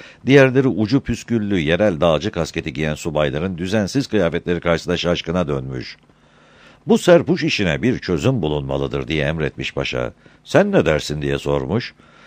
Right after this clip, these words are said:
Söylendiğine göre Mustafa Kemal, "Şapka kabul edilmelidir." diye yanıtlamış. Şapka batılılığın bir simgesiydi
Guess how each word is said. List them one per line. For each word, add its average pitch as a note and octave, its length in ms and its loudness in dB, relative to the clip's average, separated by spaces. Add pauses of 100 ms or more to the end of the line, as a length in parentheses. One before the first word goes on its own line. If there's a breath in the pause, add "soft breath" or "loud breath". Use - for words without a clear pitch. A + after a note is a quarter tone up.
(140 soft breath)
Söylendiğine D#3 600 2
göre C3 180 4
Mustafa G2 380 -2
Kemal, D2+ 320 0 (220 loud breath)
"Şapka - 440 4
kabul F2 280 2
edilmelidir." C#2 680 -2
diye C#2 180 -2
yanıtlamış. C2 720 -6 (400 soft breath)
Şapka - 420 4
batılılığın D3+ 600 4
bir E2 140 2
simgesiydi C2 840 -4